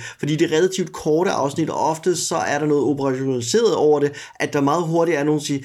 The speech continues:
"Og sådan får jeg et scenarie ud af det," eller som minimum en scene ud af det, mens der er nogle af de der, sådan, "Nu læser du om by nummer gud ved hvilken, om kongeslægt, et eller andet," og så videre, hvor du står sådan, "Men jeg ved ikke, hvordan jeg får det her i brug," eller, "Jeg, jeg gider ikke tage det her i brug," øh,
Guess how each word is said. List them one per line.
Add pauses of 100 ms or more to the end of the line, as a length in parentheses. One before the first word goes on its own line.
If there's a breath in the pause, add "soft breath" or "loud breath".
(260 loud breath)
"Og
sådan
får
jeg
et
scenarie
ud
af
det,"
eller
som
minimum
en
scene
ud
af
det, (240 loud breath)
mens (260)
der
er
nogle
af
de
der,
sådan, (260)
"Nu
læser
du
om
by
nummer
gud
ved
hvilken,
om
kongeslægt,
et
eller
andet,"
og
så
videre, (400 loud breath)
hvor
du
står
sådan,
"Men (140)
jeg
ved
ikke,
hvordan
jeg
får
det
her
i
brug,"
eller,
"Jeg, (160)
jeg
gider
ikke
tage
det
her
i
brug,"
øh,